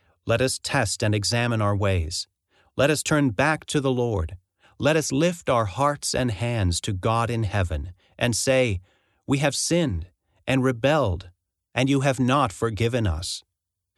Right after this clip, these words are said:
You have engulfed us with your anger, chased us down,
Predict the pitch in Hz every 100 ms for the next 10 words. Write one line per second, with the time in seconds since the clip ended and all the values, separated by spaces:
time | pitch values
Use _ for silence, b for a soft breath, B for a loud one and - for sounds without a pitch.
0 | B - 160 165 156 135 104 143 165 -
1 | 143 - 131 123 123 117 117 117 98 80
2 | - _ - 160 180 - 147 135 - 117
3 | 113 87 85